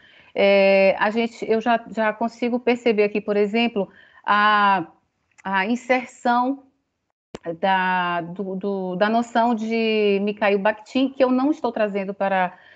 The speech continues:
não estou trazendo, pelo menos não de forma organizada aqui, é, para esse encontro hoje, porque não cabe, realmente não dá tempo a gente tratar de, de todos os autores aqui elencados,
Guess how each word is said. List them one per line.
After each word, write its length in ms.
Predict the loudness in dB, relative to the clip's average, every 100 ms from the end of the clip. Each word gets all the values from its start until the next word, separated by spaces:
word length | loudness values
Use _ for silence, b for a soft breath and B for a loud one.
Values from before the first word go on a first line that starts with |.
| B -10
não 60 |
estou 180 | -4 -2
trazendo, 440 | 0 -2 -2 -4
pelo 200 | -4 -4
menos 280 | -4 -6 -6
não 180 | -6 -6
de 100 | -8
forma 400 | -2 0 0 -2
organizada 720 | -2 -2 -4 -4 -4 -2 -2
aqui, 380 | -6 -6 -8 -8 b b b b
é, 260 | 0 2 0
para 680 | 0 2 2 2 2 0 -2
esse 340 | -6 -8 -8
encontro 800 | -8 -6 -6 -2 2 2 2 -2
hoje, 300 | -2 -2 -4
porque 320 | -8 -10 -6 -4
não 200 | -2 -4
cabe, 400 | 0 0 0 -2
realmente 440 | -4 -4 -8 -8
não 120 | -8
dá 120 | -6
tempo 380 | -6 -8 -6 -4
a 60 | -4
gente 240 | -4 -6
tratar 440 | -6 -4 -2 -2 -4
de, 300 | -6 -8 -8
de 140 | -10
todos 300 | -4 -4 -2
os 120 | -2
autores 500 | -2 -2 -2 -2 -4
aqui 220 | -6 -2
elencados, 720 | 0 2 2 2 2 2 -2